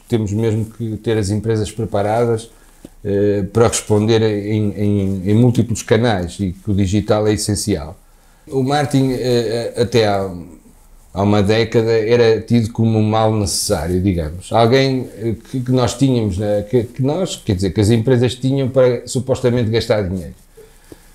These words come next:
Eh, e portanto está ali o tipo do marketing que vai fazer o plano e vai gastar o dinheiro e, e muito, e muito, digamos, ligado à publicidade.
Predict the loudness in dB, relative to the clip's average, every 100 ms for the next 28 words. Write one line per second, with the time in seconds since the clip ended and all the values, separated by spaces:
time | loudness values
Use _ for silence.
0 | -14 -2 0 2 0 0 -2 -2 -2 2
1 | 2 2 2 2 4 4 4 4 4 0
2 | 2 0 2 0 0 0 -4 -4 -2 0
3 | 0 0 0 0 0 -2 0 2 2 2
4 | -2 -2 -4 -2 -2 -2 -2 0 0 0
5 | -2 -2 -2 0 -2 -2 -4 -8 _ -20
6 | _ _ -8 -6 -2 0 2 0 -2 -4
7 | -4 -2 -2 0 0 2 2 0 0 -2
8 | 0 2 0 0 -4 -4 -4 -2 -2 0
9 | -2 -6